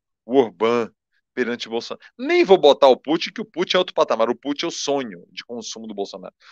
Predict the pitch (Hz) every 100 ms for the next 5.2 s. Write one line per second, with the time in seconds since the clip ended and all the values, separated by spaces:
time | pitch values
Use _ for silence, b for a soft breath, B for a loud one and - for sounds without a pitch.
0 | b - 151 214 - 98 113 95 - _
1 | _ _ _ _ - 139 170 117 - 104
2 | 101 95 87 - 87 80 _ _ _ _
3 | 117 107 - 87 82 76 _ _ _ _
4 | _ _ - 95 - 110 147 165 - 110
5 | 113 -